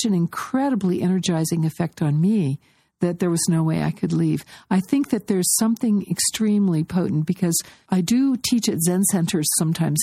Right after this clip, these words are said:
now, and I find such a hunger from the Zen centers to have some more understanding of the view. And then, you know, from the scholarly world,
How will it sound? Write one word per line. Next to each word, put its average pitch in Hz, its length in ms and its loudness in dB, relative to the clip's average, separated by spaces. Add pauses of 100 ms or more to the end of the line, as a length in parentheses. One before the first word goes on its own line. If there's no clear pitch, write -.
now, 170 460 0 (500)
and 180 480 2
I 196 160 0 (140)
find 180 260 2 (120)
such 226 220 -2 (140)
a 165 220 0
hunger 190 720 0
from 170 140 0
the 165 120 2
Zen 175 240 2 (100)
centers 156 420 0 (440)
to 214 100 2
have 196 160 2 (160)
some 302 220 0
more 240 240 0
understanding 180 840 0
of 160 300 -2
the 156 200 -2
view. 175 540 0 (580)
And 185 260 2
then, 175 380 0 (120)
you 175 140 0
know, 165 220 2
from 165 340 0
the 160 100 0
scholarly 196 600 0
world, 151 460 -2